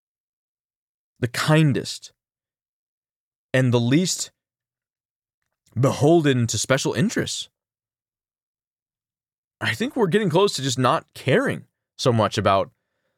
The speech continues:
what are their specific views on various issues. And, and they just, we, we're gonna start caring more about whether or not they're just,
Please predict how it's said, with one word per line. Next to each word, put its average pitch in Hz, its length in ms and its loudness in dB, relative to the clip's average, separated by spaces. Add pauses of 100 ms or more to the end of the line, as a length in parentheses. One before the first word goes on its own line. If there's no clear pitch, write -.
(200)
what 107 160 0
are 107 40 4
their 104 120 2
specific 107 460 0
views 110 440 2
on 85 420 -2 (140)
various 110 460 0
issues. - 560 -4
And, 113 260 -2
and 113 200 0
they 110 80 2
just, 107 340 -8
we, 131 180 -2
we're 123 220 0
gonna 156 180 2
start - 260 0
caring 143 340 0
more 123 340 2 (760)
about 123 300 0
whether 135 280 2
or 160 60 2
not 135 240 0
they're 120 100 0
just, 123 400 -2